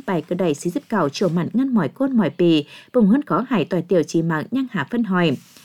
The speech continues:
Bòm tài viện chắc sùi khải quang mà mé kinh tế nhắc sùng của kiển hung số hạ quân dần, bòng giàn cải ma xã Bảo Ái huyện Yên Bình,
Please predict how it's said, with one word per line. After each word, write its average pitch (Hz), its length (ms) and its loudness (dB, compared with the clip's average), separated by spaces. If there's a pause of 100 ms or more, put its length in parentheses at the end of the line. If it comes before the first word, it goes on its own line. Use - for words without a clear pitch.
(600)
Bòm 214 160 4
tài 196 120 2
viện 175 240 4
chắc 285 120 -2
sùi 190 180 2
khải 170 140 -4
quang 180 240 0
mà 165 100 0
mé 151 260 -2
kinh 165 200 0
tế 147 180 4
nhắc 254 180 0
sùng 185 160 -2
của 151 80 -6
kiển 156 220 0
hung 202 120 0
số 196 260 0
hạ 165 100 -2
quân 285 260 -2
dần, 170 240 0 (300)
bòng 226 140 4
giàn 196 260 0
cải 175 300 0
ma 269 280 0
xã - 120 -10
Bảo 220 140 -2
Ái 160 180 0
huyện 285 140 -2
Yên 185 180 0
Bình, 185 220 2